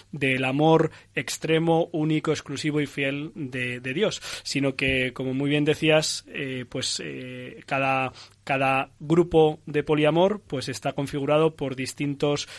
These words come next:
individuos de distintos géneros,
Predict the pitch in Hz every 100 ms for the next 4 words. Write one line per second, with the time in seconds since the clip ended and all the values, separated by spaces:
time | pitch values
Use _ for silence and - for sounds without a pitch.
0 | - - 151 147 156 175 175 185 147 139
1 | 127 - 151 147 151 - - - - 170
2 | 175 175 190 190